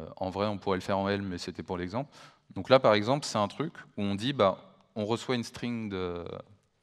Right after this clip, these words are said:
de Helm, on la met dans un message, et du coup, on reçoit un message directement dans notre fonction d'update. On appelle ça un port. Et ici, dans la subscription, on dit, bah, j'écoute le port username from local storage,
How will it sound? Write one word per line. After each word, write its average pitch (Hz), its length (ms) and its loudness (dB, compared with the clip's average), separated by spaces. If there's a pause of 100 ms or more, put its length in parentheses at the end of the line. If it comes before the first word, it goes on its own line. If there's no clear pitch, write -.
(640)
de 95 240 -4
Helm, 143 340 4 (120)
on 110 80 0
la 101 100 8
met 113 140 2
dans 107 180 2
un 101 60 4
message, 117 560 2 (160)
et 117 160 2
du 104 120 -6
coup, - 140 -8
on 123 100 -2
reçoit 101 280 -2
un 98 80 0
message 110 400 -4
directement 101 420 -4
dans 101 120 -6
notre 98 140 -8
fonction 101 280 -10
d'update. 92 420 -10 (760)
On 95 60 -8
appelle 92 220 0
ça 117 120 2
un 104 100 2
port. - 320 -6 (500)
Et 120 260 4
ici, 120 260 -4
dans 123 100 4
la 101 100 2
subscription, 127 680 -2
on 98 100 -4
dit, 107 160 -2
bah, 98 140 0
j'écoute 98 400 -6
le 107 80 -4
port 110 340 -2 (160)
username 101 480 -4
from 95 200 -6
local 90 220 0
storage, 110 480 -4